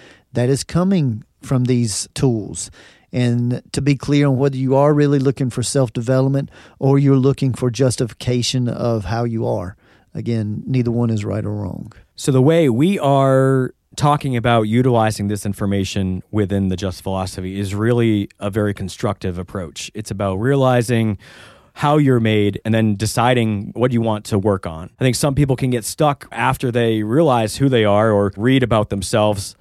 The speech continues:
Speaker 2: They can kind of throw their hands up and be like, "Well, this is how I am, so love me or hate me."
Speaker 1: Mm-hmm.
Speaker 2: Maybe even feed into some of that, like, Aries are known to be hotheads, so you can use it to justify your behavior and just be like, "Well, I'm an Aries. I don't know
Speaker 1: Yeah.
Speaker 2: what I'm supposed to do."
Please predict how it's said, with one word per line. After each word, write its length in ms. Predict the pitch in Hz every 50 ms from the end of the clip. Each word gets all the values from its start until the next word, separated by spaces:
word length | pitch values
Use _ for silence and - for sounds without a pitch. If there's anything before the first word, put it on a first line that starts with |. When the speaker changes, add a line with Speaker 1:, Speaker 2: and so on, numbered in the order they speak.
| _ _
Speaker 2:
They 240 | - 85 107 131 143
can 100 | 147 147
kind 200 | 135 - 160 143
of 60 | 135
throw 180 | - 147 147 151
their 100 | 151 143
hands 260 | 143 156 160 170 156 147
up 100 | 139 139
and 100 | 139 131
be 60 | 135
like, 180 | 135 131 127 120
"Well, 220 | 135 135 139 135
this 260 | 123 120 139 139 -
is 140 | 147 135 120
how 200 | 110 147 151 147
I 100 | 143 139
am, 320 | 139 151 165 156 139 131
so 500 | 117 - - 127 123 123 123 123 120 117 104 -
love 240 | 120 131 139 127
me 160 | 127 139 147 143
or 80 | 139
hate 200 | 147 151 156 147
me." 240 | 131 120 117 110 107 - -
Speaker 1:
Mm-hmm. 240 | 117 113 110 95 139 156 -
Speaker 2:
Maybe 180 | 131 147 170
even 220 | 170 156 143 127 110
feed 440 | 98 - - - 156 151 151 139 131
into 680 | 135 139 151 147 - - 139 127 123 120 120 117 104 98 - - - - - - -
some 240 | - - 143 131 127
of 80 | 120
that, 220 | 117 113 107 101 101
like, 160 | 107 107 101
Aries 400 | - 131 117 117 117 117 113 -
are 80 | 120
known 260 | 110 113 117 117 113 110
to 40 |
be 120 | 107 113 110
hotheads, 600 | 107 107 131 - - 113 117 104 92 87 87 90
so 120 | - 127
you 120 | 110 104 98
can 120 | - 107
use 180 | 110 117 117 113
it 80 | 98
to 100 | - 110
justify 720 | 101 107 120 123 120 - - 104 - 117 107 101 95 95 92 -
your 100 | 104 104
behavior 580 | 92 104 92 107 120 113 98 92 90 85 87 104
and 100 | 104 101
just 140 | 95 95 82
be 80 | - 104
like, 160 | 104 101 95
"Well, 180 | 117 127 113
I'm 140 | 101 107 131
an 60 | 131
Aries. 380 | 143 147 139 127 117 117 110 -
I 100 | - 104
don't 100 | 113 123
know 60 | 120
Speaker 1:
Yeah. 60 | 117
Speaker 2:
what 60 | 120 123
I'm 80 | 120
supposed 200 | - - 131 113
to 60 | 127
do." 280 | 123 143 135 120 113 110